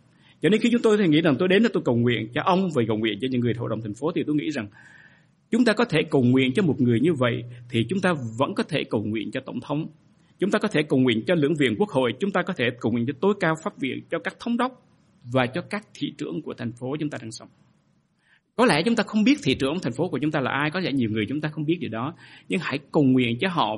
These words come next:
quý ông bà anh chị em biết không? Bởi vì thế này, cầu nguyện cho họ hạ mình, cầu nguyện cho họ kính sợ Chúa để cái đường lối, những cái hướng đi, những quyết định của họ đó, nó không đi ngược lại với lời dạy của Đức Chúa Trời. Chúng ta cầu nguyện rằng Đức Chúa Trời cho một người lãnh đạo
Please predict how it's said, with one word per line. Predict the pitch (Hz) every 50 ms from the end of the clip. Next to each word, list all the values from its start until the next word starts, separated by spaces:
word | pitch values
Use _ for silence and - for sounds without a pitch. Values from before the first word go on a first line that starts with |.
| -
quý | 160 175
ông | 156 127
bà | 117 104
anh | 104 101 -
chị | 143 147
em | 151 156 160
biết | 185 -
không? | - 160 151 143
Bởi | 131 151 170
vì | 139 110 101
thế | 151 143
này, | 117 101 98 98 - _ _ _ _ _ _ _ _ _ _ _ _ _ _ _ _ _ _ _ -
cầu | 143 147
nguyện | 147 143 135 131
cho | - 98
họ | 160 151 127 123 120
hạ | 120 - - 104 110
mình, | 110 110 101 101 - 101 - - _ _ _ _ _ _ _ _ _ _ _ _ _ _ -
cầu | - 143
nguyện | 139 139 135 127
cho | 135 175
họ | 156 131 - - -
kính | 247 269 294
sợ | 294 - 156 123 135 131 127 -
Chúa | 220 240 254 269 277 269 262 202 165
để | 131 120 110 143 -
cái | - 233
đường | 202 180 165 135 131 135
lối, | 143 160 190 226 277
những | 269 156 131
cái | 170 -
hướng | 233 240 240 214
đi, | 208 196
những | 156 131 -
quyết | - 302 -
định | 175 139 147
của | 139 160 190
họ | 196 170 - 104 123
đó, | 131 165 220 240 - _ _ _ _ _ _ _ _ -
nó | - 214
không | - - 208 208
đi | 196 208
ngược | 185 160 139 131 117 127 139
lại | 131 127 113 82 113
với | 127 139 156
lời | 151 120 104 98 98 104
dạy | 110 101 64 90 101 -
của | 110
Đức | 120 143 -
Chúa | - -
Trời. | - - - - _ _ _ _ _ _ _ _ -
Chúng | 175 220
ta | 247 -
cầu | - 160
nguyện | 143 139 139 127 123
rằng | 120 120 135
Đức | 202 -
Chúa | 262
Trời | - 165 131 117
cho | 123 196
một | 185 151 127 120 123
người | 120 120 120 120 117 110 - - - - - -
lãnh | 127 127 143 165 214
đạo | 185 147 123 117 123